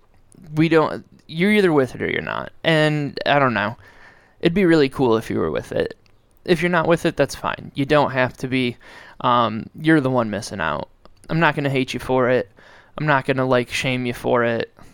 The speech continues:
I, maybe it's just not for you, but, um, I don't know. W-, we remember, okay?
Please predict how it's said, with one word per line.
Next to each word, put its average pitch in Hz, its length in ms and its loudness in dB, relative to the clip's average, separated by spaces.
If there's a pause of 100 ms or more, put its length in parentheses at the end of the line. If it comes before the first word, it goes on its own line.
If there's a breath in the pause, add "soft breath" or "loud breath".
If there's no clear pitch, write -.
(180)
I, 135 220 0 (580)
maybe 151 300 2
it's 139 120 -2
just 139 200 -6
not 123 240 0
for 131 100 -4
you, 135 320 0
but, 117 280 0 (600 loud breath)
um, 127 520 0 (1120)
I 180 40 4
don't 160 160 0
know. 160 280 0 (560)
W-, 156 500 -10
we 196 220 2
remember, 127 600 -2 (400)
okay? 160 340 2